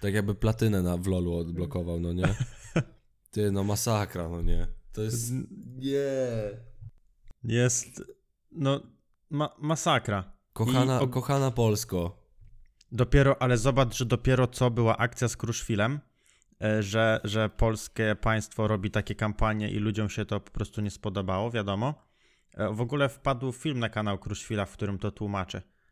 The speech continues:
Speaker 2: I on tam powiedział, że wcale tyle nie dostał, ale wiadomo, n-,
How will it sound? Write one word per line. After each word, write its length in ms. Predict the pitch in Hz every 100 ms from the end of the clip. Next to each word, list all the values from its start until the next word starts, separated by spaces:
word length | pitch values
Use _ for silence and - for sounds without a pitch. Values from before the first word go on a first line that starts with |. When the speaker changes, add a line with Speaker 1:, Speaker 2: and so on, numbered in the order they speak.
| _ _ -
Speaker 2:
I 380 | 110 110 107 104
on 180 | 101 107
tam 160 | 107 101
powiedział, 380 | 104 104 104 98
że 80 |
wcale 320 | 98 - 107 104
tyle 240 | 107 104
nie 120 | 107
dostał, 420 | 110 101 - 87 87 -
ale 340 | 117 120 117
wiadomo, 460 | 117 104 90 92 - 143
n-, 260 | 107 -